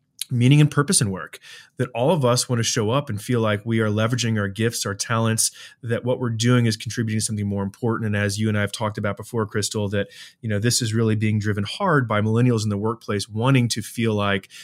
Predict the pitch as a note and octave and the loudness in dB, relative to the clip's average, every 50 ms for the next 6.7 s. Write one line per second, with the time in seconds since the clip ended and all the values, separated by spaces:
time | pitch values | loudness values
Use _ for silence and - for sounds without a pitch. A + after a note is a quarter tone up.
0 | - _ - - G#2 G#2+ G#2+ A2 G#2+ G#2 G2+ G2+ G#2 G2+ G2+ G2+ - - - _ | -20 _ -10 -10 -8 -6 -2 0 0 0 0 0 0 0 -2 -2 -6 -10 -18 _
1 | - A2+ G#2+ G#2 G2 - - A2+ G#2 G2+ G2+ G2+ G2 - - - - - _ _ | -10 -8 -6 -6 -6 -6 -6 -4 -2 -2 -2 0 0 -2 -2 -4 -8 -20 _ _
2 | - G#2 D#2 - - - A2 - G#2+ G2 G#2+ G#2 G#2 G2+ G2+ G2 G2+ G2 G2 F#2+ | -10 -8 -6 -4 -4 -4 -4 -6 -6 -4 -4 -4 -2 -2 -2 -4 -4 -4 -6 -6
3 | - G2+ G2 G#2+ G2 G2 - - G2+ - - - - G#2+ G2 - G2 - - G2 | -6 -8 -8 -8 -8 -8 -8 -10 -10 -12 -14 -14 -14 -14 -12 -8 -8 -8 -8 -8
4 | F#2+ F#2 G2 F#2+ F#2+ - - _ - G#2 - G2+ G2 F#2+ G#2 G2+ F#2+ F#2+ F#2+ - | -10 -10 -10 -10 -10 -12 -14 _ -16 -14 -10 -10 -10 -10 -8 -8 -8 -6 -6 -6
5 | - G2+ F#2+ F#2+ - - G2 F#2+ F#2 - F#2+ F#2+ - _ - - - - - - | -6 -6 -8 -12 -12 -12 -12 -12 -12 -14 -18 -20 -20 _ -20 -20 -20 -20 -20 -20
6 | _ _ _ - - - C#3 D3 F3 F3 - - - - | _ _ _ -8 -2 0 2 2 2 0 -2 -10 -16 -16